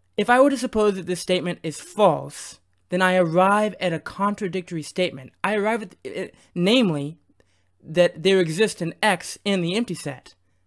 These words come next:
And this, this right here is the contradiction. There cannot exist an X in the empty set such that X is not in U. There cannot exist an X in the empty set at all.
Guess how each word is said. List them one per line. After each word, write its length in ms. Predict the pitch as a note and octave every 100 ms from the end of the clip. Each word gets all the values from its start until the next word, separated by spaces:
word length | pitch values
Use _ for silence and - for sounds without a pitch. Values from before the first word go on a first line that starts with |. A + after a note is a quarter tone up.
| _ _ _ _ _ _ _ _ _
And 180 | F3 F3
this, 380 | A#3 F#3+ - - _ -
this 340 | F#3 A3 G#3+
right 160 | G3 E3
here 460 | A#3+ F3 C#3 B2 _ _ _ _ _ _ _ _ _ _ _ _
is 200 | G3 F3+
the 80 | E3
contradiction. 720 | - E3+ D#3 D#3 D#3 C#3 B2
There 120 | F3+
cannot 380 | F#3 C4 B3+ B3
exist 420 | A#3 A3 D4 -
an 120 | G3+
X 260 | - F3+ -
in 80 | F3
the 100 | E3
empty 160 | D#3
set 220 | D3+ D3 C#3
such 220 | F#3 F3
that 140 | F3+
X 280 | F3+ F3+ - _ _ _ -
is 160 | F3+
not 240 | F#3+ F3+ E3
in 140 | D3+
U. 280 | D3+ C#3 C#3
There 100 | F#3+
cannot 320 | G3 A#3+ A#3
exist 320 | A3+ F#3+ A#3
an 100 | A#3
X 220 | G3 A3+ A3+
in 80 |
the 100 | A3+
empty 160 | A#3 A#3
set 180 | B3 A#3+
at 80 | B3
all. 500 | C#4 A3 D#3+ -